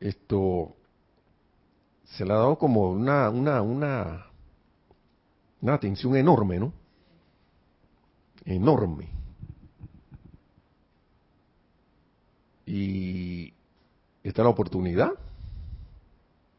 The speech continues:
¿Dónde voy a poner la atención? Eso no significa ahora que, bueno, pero si tú me estás diciendo que no, que ta-, ahora van a acatar las leyes, pero están haciendo lo otro. Es que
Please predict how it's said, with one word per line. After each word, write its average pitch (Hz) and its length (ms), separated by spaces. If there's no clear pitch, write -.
¿Dónde 127 440
voy 123 180
a 135 100
poner 107 240
la 135 100
atención? 98 540
Eso 127 200
no 143 100
significa 131 440
ahora 139 280
que, 101 240
bueno, 175 220
pero 123 140
si 110 120
tú 127 100
me 147 60
estás 160 140
diciendo 156 300
que 120 80
no, 139 280
que 107 140
ta-, 107 160
ahora 117 240
van 139 100
a 147 40
acatar 120 300
las 131 160
leyes, 143 320
pero 104 140
están 123 180
haciendo 123 280
lo 120 120
otro. 104 240
Es 107 120
que 147 140